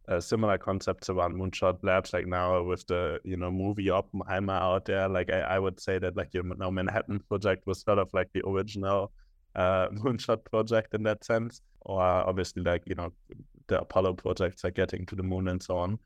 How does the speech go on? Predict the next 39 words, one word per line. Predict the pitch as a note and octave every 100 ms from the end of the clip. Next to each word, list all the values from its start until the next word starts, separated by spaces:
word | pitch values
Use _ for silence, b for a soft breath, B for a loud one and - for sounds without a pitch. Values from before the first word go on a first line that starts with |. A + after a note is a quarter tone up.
| _
But, | - G2 F#2 -
um, | F#2+ G2 F#2+
now | G2 G2
this | G2+ -
is | G2
starting | - F#2 G2 F#2
to | F#2
be | F#2+
a | F2+
concept | - F#2+ F#2+ F#2 -
that | F2+
especially | E2+ - C#3+ - A2
large | F#2+ G2 A2
companies | - F2+ E2+ F2 F2 -
that | F2
have | F#2 -
to | F2
think | - G2 F#2
about, | F2+ F2 F2+
like, | F2
what's | F2+ F2+ -
gonna | - F#2 F2
be | F2+ F2+
their | F2+ E2+
reason | E2+ F2+ F2+
to | -
exist | - E2+ F2+ F#2 - E2+
in, | E2+
like, | E2 E2 - _ _ _ -
you |
know, | F2 E2+
ten, | D#2+ F#2 F#2
twenty | - F#2 F2+ F2
years | F#2+ G2
from | - F2 E2+
now. | E2 E2 G2 - -
You | G2 F2+
see | - G2
that, | F#2